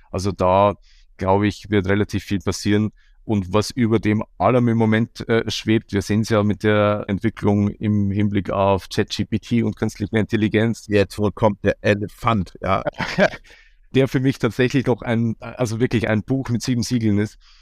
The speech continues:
Speaker 1: Aber ich glaube, die Entwicklungen werden hier relativ schnell voranschreiten. Wie und in welcher Art und Weise das Ganze auf uns, auf unsere Systeme, auf die Arbeitsplätze, auf die Ergonomie, ähm, Auswirkungen hat, wird man sehen. Aber ich glaube, dieses ganze Thema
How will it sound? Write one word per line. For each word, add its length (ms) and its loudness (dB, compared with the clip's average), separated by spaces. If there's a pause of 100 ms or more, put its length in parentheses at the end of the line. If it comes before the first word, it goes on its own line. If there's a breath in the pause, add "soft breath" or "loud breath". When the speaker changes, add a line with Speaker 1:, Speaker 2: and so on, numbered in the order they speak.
(180 soft breath)
Speaker 1:
Aber 160 0
ich 100 -2
glaube, 340 2
die 120 0
Entwicklungen 460 0
werden 200 0
hier 140 0
relativ 340 0
schnell 300 0
voranschreiten. 960 0 (220 soft breath)
Wie 400 -16
und 160 0
in 100 0
welcher 240 0
Art 180 -2
und 120 -2
Weise 340 2
das 160 -2
Ganze 340 -2
auf 200 -2
uns, 380 -2
auf 120 -4
unsere 560 2
Systeme, 560 0
auf 80 -6
die 160 -10
Arbeitsplätze, 580 -2
auf 120 -4
die 140 -4
Ergonomie, 560 0 (360 soft breath)
ähm, 180 0
Auswirkungen 580 -2
hat, 100 0 (340)
wird 200 0
man 120 2
sehen. 420 0 (360 soft breath)
Aber 240 2
ich 140 -2
glaube, 460 2
dieses 300 -4
ganze 320 -2
Thema 640 0